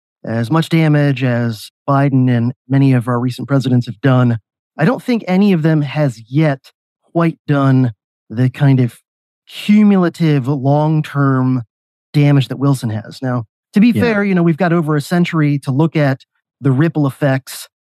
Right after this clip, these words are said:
Speaker 1: of Wilson's legacy on not just the U S, but the world. And so, you know what? I guess it's possible that somebody like me a hundred years from now might look back and go, Wow, you know, Joe Biden or George W. Bush or, you know, somebody like that, if you look at the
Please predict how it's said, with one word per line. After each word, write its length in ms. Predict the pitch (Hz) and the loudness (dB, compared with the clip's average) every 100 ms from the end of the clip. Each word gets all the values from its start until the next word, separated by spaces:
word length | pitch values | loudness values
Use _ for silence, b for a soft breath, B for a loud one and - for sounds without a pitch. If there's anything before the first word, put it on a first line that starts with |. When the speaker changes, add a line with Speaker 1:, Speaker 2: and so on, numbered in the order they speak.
| - | -10
Speaker 1:
of 140 | 131 | -2
Wilson's 400 | 160 165 143 127 | 0 0 0 0
legacy 640 | 139 147 135 - 127 123 120 _ _ - | 0 0 0 -4 -8 -8 -10 _ _ -2
on 280 | 131 127 | 2 4
not 140 | 135 156 | 2 0
just 140 | 139 | -4
the 80 | 147 | -2
U 160 | 135 135 | 0 0
S, 80 | |
but 160 | - 135 | -6 -10
the 60 | 131 | -4
world. 440 | 196 180 131 135 - _ _ | 0 0 -2 -6 -14 _ _
And 160 | 180 196 | -2 -2
so, 160 | - 185 | 0 -2
you 160 | 180 | 0
know 140 | 190 175 | 2 2
what? 220 | 175 165 _ 143 | 0 -2 _ -8
I 100 | 160 | -2
guess 200 | 165 156 | -2 -2
it's 100 | - | -4
possible 720 | 165 160 156 160 151 156 143 | -2 -2 -2 -4 -2 -2 0
that 180 | 135 - _ _ | -2 -4 _ _
somebody 320 | - 196 185 | -2 0 2
like 200 | 165 151 | 0 0
me 120 | 160 | 0
a 60 | 143 | 0
hundred 240 | 151 147 | 2 0
years 220 | 139 156 147 | 0 0 0
from 120 | 147 | 0
now 200 | 143 139 | 2 2
might 160 | 143 | 0
look 180 | 139 131 | -2 -4
back 220 | 147 139 | -2 -2
and 80 | 135 | -2
go, 120 | 139 | -4
Wow, 440 | 143 214 220 139 117 | -2 -2 0 -2 -4
you 160 | 113 | -4
know, 320 | 127 135 139 127 _ _ | -2 0 -2 -6 _ _
Joe 180 | - 160 | -2 0
Biden 720 | 147 165 160 151 151 143 123 | 0 -2 -2 -2 0 0 -2
or 180 | 117 117 | -6 -10
George 240 | 147 156 131 | -6 -4 -2
W. 280 | 160 147 131 | 0 0 0
Bush 420 | 131 139 131 - | 0 0 0 -4
or, 140 | 117 - | -10 -6
you 100 | 143 | -2
know, 80 | 123 | -2
somebody 260 | 113 151 139 | 0 0 2
like 160 | 131 | 2
that, 180 | 156 143 | 0 -2
if 440 | _ _ _ _ | _ _ _ _
you 60 | 156 | -4
look 160 | 170 180 | -4 -2
at 60 | |
the 240 | 175 160 | -2 -4